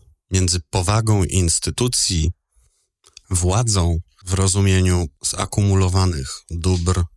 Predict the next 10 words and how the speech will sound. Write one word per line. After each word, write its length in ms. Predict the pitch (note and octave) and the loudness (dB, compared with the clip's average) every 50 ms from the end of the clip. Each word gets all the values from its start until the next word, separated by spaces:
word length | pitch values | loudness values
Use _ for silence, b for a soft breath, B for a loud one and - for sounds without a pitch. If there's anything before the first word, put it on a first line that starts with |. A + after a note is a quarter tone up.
| _ _ _ - | _ _ _ -10
środków 560 | - - - F2 F2+ - - - G#2 F2 - | -6 -4 -2 -2 -2 -2 -4 -4 -6 -4 -4
finansowych 920 | - - - - G#2 F#2+ F#2 F2+ F2+ F#2 - G#2 G2+ F#2+ G2 F2 - - | -4 -6 -4 -2 0 2 2 2 2 2 0 0 0 0 0 -2 -2 -2
i 80 | F#2+ F2+ | -2 -2
wpływu 580 | - - - _ - G#2 G#2 G#2+ G#2 G#2 G2+ | -4 -4 -6 _ -2 -2 0 0 2 2 2
na 120 | G2 F#2 E2+ | 2 2 0
politykę 800 | - - G#2 F#2 F2+ D#2 - - A#2 G#2+ - - G2 F#2+ F2+ F2 F2 | 0 -2 -2 0 0 -2 -2 -2 -2 -2 0 0 2 2 2 2 0
w 140 | - - - | -2 -6 -4
kraju, 520 | - - F#2+ F#2 F#2 F2+ F2 F2 E2+ F2 B B B B B B B B B B B B - _ _ _ _ _ _ | -2 0 0 2 2 4 2 2 2 0 B B B B B B B B B B B B -20 _ _ _ _ _ _
a 200 | - A2+ G#2 G#2 | -2 0 2 2
wypowiedziami 1080 | G2 G2 G#2+ G2 - - G#2+ G2 G2+ G2 F#2 F#2+ G2 G2+ G2 G2 G2 F#2 F2+ F2 E2+ | 2 2 0 0 0 0 0 2 2 2 2 2 2 2 4 4 4 2 2 0 -2